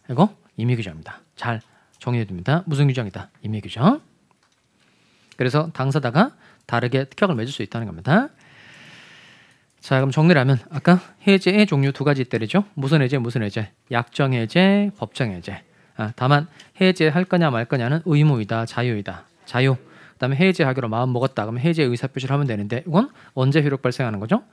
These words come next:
상대방에게 뭐 한 때? 도달한 때 효력 발생한다는 겁니다. 대신 도달하고 난 다음에 처리할 수 있다, 없다? 없다는 겁니다. 그다음 불가분성이라고 해서 행사도 나눌 수 없고 소멸도 나눌 수 없다는 거예요.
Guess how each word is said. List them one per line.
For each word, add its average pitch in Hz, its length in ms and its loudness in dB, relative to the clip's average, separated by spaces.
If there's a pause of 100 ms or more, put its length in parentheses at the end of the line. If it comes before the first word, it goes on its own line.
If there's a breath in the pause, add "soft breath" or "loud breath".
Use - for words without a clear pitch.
(120)
상대방에게 139 560 2
뭐 110 140 -6
한 110 100 -4
때? 104 200 -6 (280 soft breath)
도달한 135 440 2
때 165 100 0
효력 143 180 -2
발생한다는 113 480 -4
겁니다. 139 460 0
대신 139 280 -2 (300 loud breath)
도달하고 147 480 2
난 110 160 0
다음에 113 220 -4
처리할 160 320 0
수 123 100 -8
있다, 104 140 -8
없다? 98 340 -10 (200)
없다는 113 320 -2
겁니다. 143 420 0 (320 soft breath)
그다음 123 240 -4 (260 soft breath)
불가분성이라고 151 840 2
해서 190 280 0 (260 soft breath)
행사도 170 540 2
나눌 117 220 -2
수 - 100 -10
없고 202 420 2 (120)
소멸도 131 400 -2
나눌 107 240 -6
수 101 80 -10
없다는 113 260 -6
거예요. 113 400 2